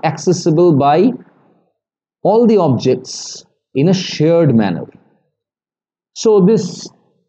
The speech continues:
A B C, A, comma, B, comma, C means we have created three objects of the class A B C,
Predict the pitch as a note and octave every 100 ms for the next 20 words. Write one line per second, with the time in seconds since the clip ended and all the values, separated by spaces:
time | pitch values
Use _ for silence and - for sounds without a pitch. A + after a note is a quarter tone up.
0 | _ _ _ _ E3+ F3 G#3 A3+ - A3
1 | A3 - F3+ F#3 F#3+ F#3+ E3+ E3 E3+ E3
2 | C#3+ F3+ F3 D#3+ E3+ E3 F3+ E3+ F3+ F3
3 | B2+ D3 D3+ F3 F3 D3+ D#3+ D#3 G3 F3
4 | - - _ _ - - G#3 A3 F3 D3+
5 | C#3 F#3 - E3+ C3+ D3 C#3 B2+ B2+ -
6 | C3+ C3+ D#3+ - A3